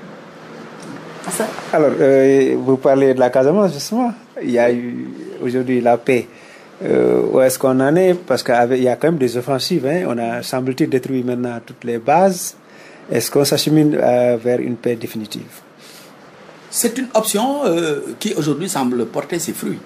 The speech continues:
Speaker 2: Je salue le président de la République, qui est quand même le chef des armées, mais également bravo à nos vaillants militaires, qui, euh, voilà, sans eux, on ne serait pas dans cette tranquillité. On est dans une ceinture de feu. Vous savez, tout ce qui se passe dans le Sahel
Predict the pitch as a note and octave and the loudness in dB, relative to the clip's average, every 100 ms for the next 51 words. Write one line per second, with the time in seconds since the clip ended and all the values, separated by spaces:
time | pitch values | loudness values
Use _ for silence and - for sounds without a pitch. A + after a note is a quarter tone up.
0 | - - - - - - A#2+ B2 B2+ B2 | -20 -20 -20 -20 -20 -8 -6 -2 -2 0
1 | A2 G#2 F#2 F2 A2 A#2+ A#2 A2+ G2 F#2+ | -2 -6 -8 -8 -6 -6 -4 -4 -4 -6
2 | F2+ G3+ F#3 A#2 - C#3+ C#3 G#2 - B2+ | -4 -6 -4 -6 -2 -2 0 -2 -4 -6
3 | G2+ F#2 G#2 G3 D#4 - - - - - | -6 0 2 2 -2 -6 -20 -20 -20 -20
4 | - C3 C3 - D3 A#2 F#2+ C#3 F#3+ A2 | -10 -2 -2 0 -2 0 2 4 2 2
5 | A2+ A2+ G3+ G#3 - A#2+ G#2+ F#2+ A#2+ F#3+ | 2 4 4 4 2 -2 -2 -2 0 2
6 | B2 G#2+ A2 B3 - - - - - - | 0 -2 0 0 -2 -6 -20 -20 -20 -20
7 | - - C3 E3 E3 A#2+ G#2 A2 G#3 C4+ | -20 -6 -2 2 4 4 0 2 2 4
8 | D#3+ A2 - G2+ G2 - F#3+ D3 B3+ D#4 | 2 0 -4 -6 -4 0 2 4 4 4
9 | B3 G2+ - F3+ F3 F3 - A#2 G2 D#2+ | 4 2 2 0 0 -4 -2 -2 -2 -4
10 | - B2+ A#2+ A2 A2 D#2 - - - - | -6 -4 -4 -6 -10 -14 -16 -20 -18 -2
11 | G#3+ A3 F#3 E3+ D#3+ G3+ G3+ E3 D3 - | 0 2 2 0 0 0 0 -4 -4 -4
12 | B2+ - - E3+ D#3+ - - - - E3 | -6 -8 -20 -18 -18 -20 -20 -18 -6 -2
13 | E3 - F3 F3 D#3 F3+ D#3 C3+ C3 B2 | -2 -2 -6 -6 -4 -2 -2 -4 -4 -2
14 | D#3+ F#3 F3 | 0 2 2